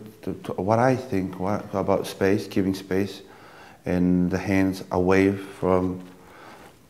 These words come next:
from the arms, like your arms are supposed to be, 'cause it's all about, so your movements can be, this, like, a lot of space for your movements when you're doing it.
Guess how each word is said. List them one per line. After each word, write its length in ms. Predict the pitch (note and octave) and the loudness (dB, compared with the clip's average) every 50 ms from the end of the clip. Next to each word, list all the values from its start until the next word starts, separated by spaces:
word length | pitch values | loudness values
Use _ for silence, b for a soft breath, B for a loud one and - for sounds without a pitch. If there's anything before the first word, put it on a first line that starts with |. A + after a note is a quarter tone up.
| - - - | -20 -20 -16
from 180 | - - F#2+ | -8 -2 -2
the 60 | F#2 F2+ | 0 2
arms, 420 | - F#2+ G2 G#2 G#2+ A2 A2 - - B B B B B B - - | 2 4 4 4 2 0 -4 -10 -16 B B B B B B -12 -6
like 180 | F2+ F2+ F2 | -4 -4 -2
your 120 | F2+ F#2 - | -2 -2 0
arms 260 | F#2 F#2+ F#2 F#2 - | 0 0 0 -2 -4
are 20 | |
supposed 220 | F2+ F2 F#2 F#2+ - | -6 -6 -6 -6 -6
to 80 | G2 | -6
be, 160 | E2+ - G2 - | -4 -4 -4 -4
'cause 340 | - - - - A#2 G#2+ | -4 -4 -4 -2 -2 0
it's 160 | G#2+ G#2+ G#2+ - | 0 -2 0 2
all 220 | - A#2+ B2+ B2 | 4 6 6 6
about, 400 | A#2 A2+ A2 G#2+ F#2+ - - - | 6 4 4 2 2 0 -2 -2
so 120 | - A#2 A2+ | 0 2 4
your 200 | A2 A2 A2 A2 | 4 4 4 4
movements 520 | A2 A2+ A#2+ C3 C3+ B2 A2 G#2+ G2+ F#2+ - | 4 8 8 8 8 8 8 4 4 2 0
can 260 | - - G2+ G2+ G2 | -2 0 2 2 4
be, 400 | G2+ G#2 G2+ G2+ G2 F#2 F#2+ B B B B B B B | 6 6 6 6 4 2 0 B B B B B B B
this, 340 | - G#2+ G#2 - - - - - - | -2 -2 -2 -2 -8 -12 -16 -14 -6
like, 260 | - - G2 F#2+ - - | -2 -2 0 0 2 2
a 40 | |
lot 80 | A#2 A2 | 4 4
of 80 | A2 A2 | 4 2
space 280 | - - A#2+ A#2 A#2 | 2 2 2 2 4
for 80 | - G#2 | 2 0
your 80 | G2+ | 2
movements 460 | G2 G2 G#2 G#2+ G2+ F#2+ F2+ F2 F2+ - - | 2 4 4 4 4 4 2 -2 -4 -8 -8
when 100 | - G2 | -4 -2
you're 100 | F#2 F#2 | -2 0
doing 300 | F2+ G2 G2+ G2 F#2+ F2 | 2 4 4 4 4 2
it. 140 | E2+ - - | 0 -4 -8